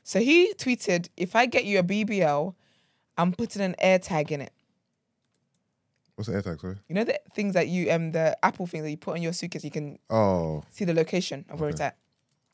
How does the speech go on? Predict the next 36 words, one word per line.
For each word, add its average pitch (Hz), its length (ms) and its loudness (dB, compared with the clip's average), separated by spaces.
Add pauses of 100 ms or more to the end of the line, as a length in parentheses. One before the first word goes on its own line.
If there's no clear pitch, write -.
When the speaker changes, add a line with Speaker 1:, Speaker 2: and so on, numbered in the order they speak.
(200)
Speaker 1:
<laughs> - 580 2
Bit - 180 10
controlling, 190 520 4
but 185 240 8
it's 202 760 2
conversation 185 260 -4
for 175 60 -2
another 156 160 -4
day. 190 240 2 (280)
So - 140 0
yeah, 185 60 8
he 208 160 4
tweeted, 220 300 4
"If 185 140 0
I 240 100 6
get 233 160 2
your 202 100 4
B 202 140 0
B 185 160 2
L, 170 120 8
I'm 160 120 4
putting 175 180 0
an 165 60 -2
air 180 160 6
tag 160 240 0
in 147 60 -6
it." - 100 -12 (880)
Then 156 280 -2 (340)
people 180 200 -4
basically 180 460 -4
were 165 140 0
coming 180 400 0
for - 120 2
him 180 180 2
and 156 120 0
saying, 160 600 0